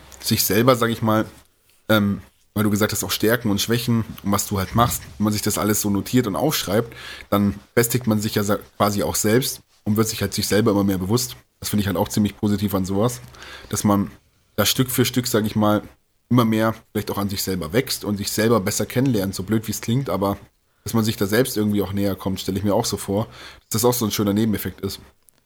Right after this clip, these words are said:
Und wenn man das eben einfach teilt und keine Angst davor hat, eben auch mal über, wie du sagst, über Schwächen zu reden, das ist, glaub ich, das Beste, was man machen kann.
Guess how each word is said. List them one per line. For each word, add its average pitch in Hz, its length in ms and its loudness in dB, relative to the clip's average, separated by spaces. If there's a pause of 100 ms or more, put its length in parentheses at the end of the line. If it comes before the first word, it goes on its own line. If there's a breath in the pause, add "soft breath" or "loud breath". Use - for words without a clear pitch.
(140)
Und 101 80 -2
wenn 104 60 2
man 107 80 2
das 107 120 0
eben 107 180 2
einfach 107 260 -2
teilt 113 280 2
und 101 80 -4
keine 90 180 -4
Angst 123 220 -2
davor - 260 -2
hat, 98 160 -4
eben 104 220 2
auch 90 120 -2
mal 101 120 0
über, 98 240 0
wie 98 60 -6
du 95 100 -4
sagst, 101 260 -2
über 98 140 -4
Schwächen 123 320 0
zu 107 120 -2
reden, 104 280 0 (500 loud breath)
das 101 120 -2
ist, 110 160 -2
glaub 101 140 2
ich, 101 80 -4
das 98 100 -8
Beste, 117 240 -2
was 101 80 -2
man 101 80 0
machen 104 180 -2
kann. 95 160 -8